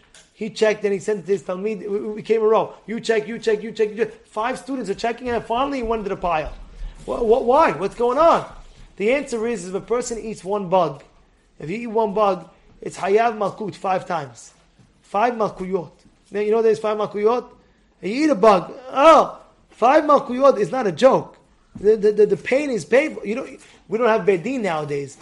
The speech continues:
but Hashem knows. You know what I'm saying? Hashem says, "Oh, we don't have Bedin, but I must tell Hashem, I told you not to eat a bug."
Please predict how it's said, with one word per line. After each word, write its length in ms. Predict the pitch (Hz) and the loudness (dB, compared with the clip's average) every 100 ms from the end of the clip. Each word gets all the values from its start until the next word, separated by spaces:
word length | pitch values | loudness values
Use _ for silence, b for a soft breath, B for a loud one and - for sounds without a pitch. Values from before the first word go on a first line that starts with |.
| B B | B B
but 100 | 165 | -6
Hashem 380 | 175 - 233 220 | -6 -2 -2 0
knows. 360 | 262 226 151 170 | 2 2 0 -2
You 80 | |
know 80 | 196 | 0
what 80 | 208 | 0
I'm 60 | 160 | 0
saying? 240 | 226 220 | 0 0
Hashem 240 | 165 226 | 0 0
says, 160 | 196 202 | 0 -4
"Oh, 360 | 262 285 294 240 | -2 -2 0 0
we 60 | |
don't 160 | 240 262 | 2 2
have 120 | 254 | 2
Bedin, 340 | 240 240 285 208 | 0 0 -2 -2
but 80 | |
I 160 | 196 196 | -2 -2
must 220 | 202 - | -4 -6
tell 100 | 240 | -6
Hashem, 440 | 202 - 269 269 - B B | -6 -4 -2 -2 -4 B B
I 80 | 190 | -6
told 200 | 180 247 | -2 0
you 60 | 226 | 0
not 200 | 247 254 | -4 -4
to 60 | |
eat 80 | 262 | -4
a 60 | 240 | 6
bug." 380 | 320 370 - | 10 12 10